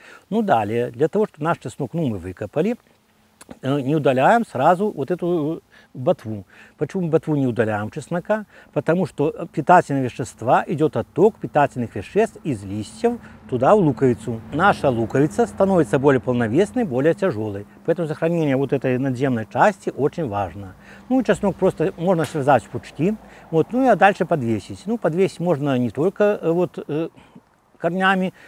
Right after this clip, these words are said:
вниз, но можно корнями вверх. Вот промыли корнями вверх. Но и это ещё не всё. Сохранность вашего чеснока будет гораздо-гораздо выше,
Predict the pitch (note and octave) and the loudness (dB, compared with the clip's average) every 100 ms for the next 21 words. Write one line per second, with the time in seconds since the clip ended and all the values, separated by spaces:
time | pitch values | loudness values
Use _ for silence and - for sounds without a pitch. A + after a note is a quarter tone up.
0 | - D3 F#3 G#3 - D#3 F#3 E3+ - A#2+ | -4 2 2 2 -2 0 0 0 -4 -2
1 | C#3+ C3+ F#2+ F#2+ F#2 - - - - D#3 | -2 -2 -4 -6 -8 -12 -20 -20 -4 -4
2 | E3 _ C3+ C#3+ G#3 G#3+ - A2+ C#3+ C#3+ | -4 _ 2 2 0 -2 -4 -4 -4 -4
3 | F#2+ F2+ - - D3+ A3+ B2+ A2 F#2+ F3+ | -6 -10 -14 -2 2 2 0 -4 -2 -2
4 | A#3+ A#3 E3+ - D#3+ E3 C#3+ - A2+ F2 | -2 -4 -6 -4 -4 -4 -8 -8 -8 -8
5 | - - - - - D#3 - F3 E3+ C3 | -18 -20 -20 -10 -4 -2 4 4 4 0
6 | - D#3+ D#3+ B2+ C#3 - C3+ - C3+ A#2 | 0 2 2 -2 -8 -8 -4 0 0 0
7 | B2 G2+ C3+ D#3+ A2 A2 G#2+ B2+ C#3+ A2+ | -2 0 6 6 6 -2 -4 0 2 0
8 | G2+ F#2+ C#3+ G#3 - F2+ | -4 -6 -6 -6 -10 -16